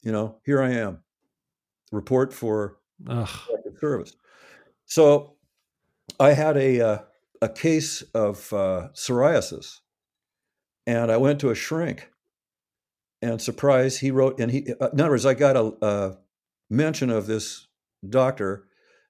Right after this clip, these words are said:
Speaker 1: Schimmelbusch, uh, who was friendly to, uh, you know, uh, draft dodgers. And so I went to him. He, he told him I was nuts. And then, uh,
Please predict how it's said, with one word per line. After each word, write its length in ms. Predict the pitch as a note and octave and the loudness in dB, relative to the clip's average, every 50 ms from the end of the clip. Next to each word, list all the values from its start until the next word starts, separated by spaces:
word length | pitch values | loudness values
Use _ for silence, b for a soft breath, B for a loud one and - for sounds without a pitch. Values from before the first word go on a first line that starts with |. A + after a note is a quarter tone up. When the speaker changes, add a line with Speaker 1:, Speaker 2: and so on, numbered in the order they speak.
| _ _ | _ _
Speaker 1:
Schimmelbusch, 680 | - - - D#3 D3+ A#2+ F#2+ F#2 F#2 B2+ - - - - _ _ _ _ _ _ _ _ _ _ _ _ _ _ _ _ A2 | -4 0 0 2 2 2 0 0 -2 -4 -6 -10 -14 -18 _ _ _ _ _ _ _ _ _ _ _ _ _ _ _ _ -2
uh, 160 | A#2+ A#2 A#2+ | 0 0 2
who 160 | A#2 C3+ C#3 | 2 0 0
was 360 | C3 B2+ A#2+ A2+ G#2 - - - - _ _ _ | 0 0 -2 -2 -4 -6 -10 -12 -16 _ _ _
friendly 600 | - - E3 E3 E3+ D#3 A2 F#2+ E2 F2+ E2 - _ | -6 -2 -2 0 0 0 -2 -2 -4 -6 -10 -14 _
to, 340 | - - A#2+ A2 G#2 G#2+ G2+ - _ _ _ - - _ _ _ _ - | -6 -4 -2 -2 -2 -4 -8 -12 _ _ _ -20 -20 _ _ _ _ -10
uh, 300 | G#2 G2+ G2 G2 F#2 F2+ E2+ - | -6 -6 -4 -6 -6 -8 -12 -10
you 140 | - B2+ A2+ | -8 -6 -6
know, 260 | F#2+ F#2 F#2+ F2+ E2+ - _ _ _ _ _ _ _ _ _ - _ _ - | -4 -6 -6 -8 -12 -16 _ _ _ _ _ _ _ _ _ -20 _ _ -12
uh, 180 | G2 F#2+ F#2 F2 - - - | -10 -10 -10 -10 -14 -12 -4
draft 480 | A2+ A#2 A#2+ A2+ G#2+ - - - - _ _ _ _ _ _ _ _ _ _ _ _ _ _ _ - | -2 0 2 2 0 -2 -6 -14 -20 _ _ _ _ _ _ _ _ _ _ _ _ _ _ _ 2
dodgers. 600 | B2 A#2 G2 F#2+ F#2+ G#2+ G#2+ A#2 - - - _ _ _ _ _ _ _ _ _ _ _ _ _ _ _ _ _ - | 4 4 4 4 2 -2 -6 -8 -10 -12 -16 _ _ _ _ _ _ _ _ _ _ _ _ _ _ _ _ _ -6
And 140 | A#2+ A2+ G#2+ | -6 -6 -6
so 160 | - - C#3+ B2+ | -2 0 0 2
I 20 | |
went 220 | B2+ C#3+ D3+ D#3+ D#3 | 2 0 0 2 2
to 100 | D#3 C3+ | 2 2
him. 360 | A#2+ A2 A2+ A2+ A#2 A#2 A2 | 2 2 0 -2 -2 -4 -4
He, 260 | - B2 C#3+ C#3+ C#3+ - | -2 -2 -2 -2 -2 -4
he 120 | B2+ C3+ | -6 -6
told 220 | C#3+ C3+ C#3 B2+ A#2+ | -2 0 0 0 0
him 80 | A2 | 0
I 80 | A2 G2 | -2 -4
was 120 | F2+ E2 | -4 -6
nuts. 420 | G2+ F#2+ F2+ F2+ G2 F#2+ - - - - | -6 -6 -6 -6 -8 -8 -10 -16 -10 -6
And 240 | A2 G#2 G#2 G#2 | -4 -4 -2 -2
then, 260 | G#2+ A2+ A2+ A2 A2 A2 | -2 -2 -2 -2 -2 -2
uh, 220 | G#2+ G#2 G#2 G2+ | -2 -4 -4 -6